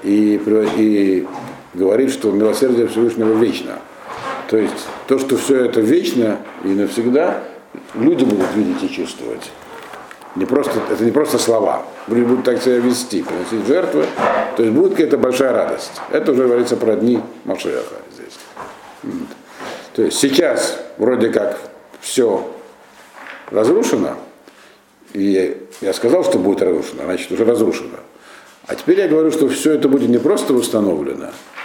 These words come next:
а будет какое-то невероятное восстановление. Что весь мир будет дивиться, бояться и дрожать. И, и люди будут, которые там будут, их не будет пугать то, что кто-то там злится. Они будут чувствовать себя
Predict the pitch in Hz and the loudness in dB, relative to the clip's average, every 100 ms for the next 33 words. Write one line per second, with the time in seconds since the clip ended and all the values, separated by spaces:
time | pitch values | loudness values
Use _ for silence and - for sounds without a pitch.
0 | - 107 107 107 98 143 135 - 120 127 | -4 0 0 0 0 2 2 2 2 2
1 | 123 120 113 113 127 131 110 87 76 71 | 2 2 2 2 2 2 0 -2 -6 -10
2 | 76 71 69 67 64 64 - - - - | -12 -12 -10 -8 -10 -12 -18 -20 -20 -20
3 | - - - - - 110 117 139 139 139 | -20 -20 -20 -20 -6 2 4 4 4 4
4 | 123 98 95 90 - - - - - 85 | 4 2 2 0 -4 -16 -20 -20 -20 -8
5 | 92 110 120 - 90 92 95 87 - 82 | 0 2 2 0 -2 0 2 0 -2 -2
6 | 82 85 80 71 - - 82 90 92 90 | 0 -2 -2 -4 -6 -10 -4 0 0 0
7 | 87 - 107 139 120 104 95 92 95 90 | -2 0 2 4 4 2 0 0 0 0
8 | 87 85 82 - - - - 104 110 110 | 0 -2 -4 -14 -20 -20 -4 0 2 0
9 | - - - - - - 117 120 135 135 | -6 -14 -20 -18 -6 -2 2 4 2 2
10 | 123 117 98 - 85 - 78 82 82 80 | 2 2 2 -2 -6 -6 -6 -2 -2 -4
11 | 71 - 71 78 71 - - - - - | -8 -12 -10 -8 -8 -10 -16 -16 -18 -10
12 | 82 117 120 113 113 123 120 95 90 104 | -2 2 2 2 2 0 2 0 -2 -4
13 | 92 101 95 - | 0 0 0 -4